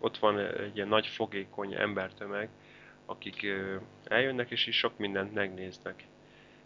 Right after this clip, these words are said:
ö, a, a vásáron, és akkor a különféle kisebb gyártóknak is érdemes ott kezdeni,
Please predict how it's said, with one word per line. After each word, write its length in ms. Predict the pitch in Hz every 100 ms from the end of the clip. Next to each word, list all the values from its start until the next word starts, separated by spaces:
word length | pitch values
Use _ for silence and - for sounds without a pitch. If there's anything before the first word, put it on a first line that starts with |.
| - -
ö, 60 | 95 101 107 101 101 - - - - - - 101
a, 240 | 98 95 -
a 100 | 101
vásáron, 680 | 95 98 - 107 117 123 127 - -
és 120 | 123
akkor 240 | 107 104 104
a 80 | 101
különféle 460 | 110 98 - 101 98
kisebb 480 | 107 - - 95 - - - - -
gyártóknak 680 | 107 95 101 - 104 - 104
is 120 | 107
érdemes 460 | 98 101 101 101 101
ott 240 | 104 101
kezdeni, 560 | - 98 95 - 107 110